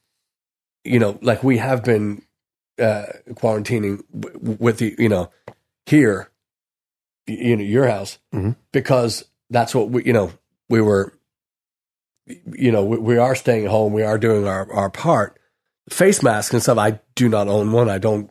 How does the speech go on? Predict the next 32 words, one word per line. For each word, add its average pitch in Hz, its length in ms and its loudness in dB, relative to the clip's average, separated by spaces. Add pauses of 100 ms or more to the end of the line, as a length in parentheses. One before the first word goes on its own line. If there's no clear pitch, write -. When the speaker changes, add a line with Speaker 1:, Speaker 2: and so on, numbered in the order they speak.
Speaker 1:
I 101 120 -4
hadn't, 104 380 -8
you 110 100 -2
know, 98 200 -4
I 110 100 -4
ran 101 280 -2
yesterday 107 500 -4
and 104 120 -4
I 87 80 -8
hadn't, 98 260 -8 (560)
um, 95 540 0 (840)
uh, 98 240 -2
I 98 100 -2
hadn't 110 420 -2 (340)
thought 147 380 0
to 127 100 0
wear 101 220 0
one. 113 300 -4 (1080)
Uh, - 20 4 (240)
and 135 180 4
if 139 120 2
it 139 60 2
would 127 180 4
make 131 200 2
other 135 160 2
people 147 260 2
feel 160 280 2
better, 175 300 0
I'd 180 160 -2
probably 220 240 -2
do 320 200 0
it, - 140 -8